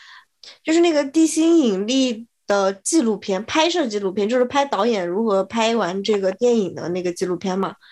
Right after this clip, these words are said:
然后当时看的时候，我们老师说，说你看看国外的这些导演，他们都在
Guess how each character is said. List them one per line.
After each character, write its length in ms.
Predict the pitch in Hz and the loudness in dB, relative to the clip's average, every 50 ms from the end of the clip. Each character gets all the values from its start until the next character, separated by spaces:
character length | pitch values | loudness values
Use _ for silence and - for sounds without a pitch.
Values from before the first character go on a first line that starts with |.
| - - - - - - - | -20 -20 -20 -20 -14 -8 -4
然 140 | 202 226 | -2 0
后 320 | 262 294 294 285 277 277 - - - _ _ - | 2 2 2 2 2 0 -4 -14 -20 _ _ -2
当 180 | 294 339 359 | 0 0 0
时 100 | 330 330 | 0 -4
看 240 | 311 - - 349 349 | -2 0 0 2 2
的 120 | 330 294 | 0 -2
时 160 | 277 - 240 233 | -2 -2 0 0
候， 100 | 247 226 | 0 0
我 80 | 196 | 0
们 100 | 185 214 | 0 -2
老 200 | 226 208 175 165 | 0 0 0 0
师 80 | 190 220 | -2 -4
说， 400 | 220 - 240 226 233 233 233 233 _ - _ _ _ _ _ _ | -2 -2 0 2 2 0 -2 -6 _ -20 _ _ _ _ _ _
说 200 | - - 277 277 | -6 -2 0 0
你 120 | 262 240 | 0 0
看 180 | 233 285 311 302 | 0 0 0 0
看 180 | 294 262 247 240 | 0 0 -2 -2
国 260 | - - - 190 202 | -2 0 2 4 4
外 180 | 240 277 277 247 | 4 2 2 0
的 80 | 233 | -2
这 140 | 220 - 226 | -4 -4 -2
些 120 | 226 247 | -2 -2
导 300 | 240 240 185 160 156 190 | -2 0 -2 -2 0 0
演， 340 | 220 220 202 170 156 147 185 - | 0 0 0 -2 -2 -2 -6 -6
他 160 | - 262 285 | -4 -4 -2
们 180 | 285 294 285 269 | -2 -2 -2 0
都 160 | 302 302 302 | 0 0 2
在 160 | 294 294 277 | 2 2 2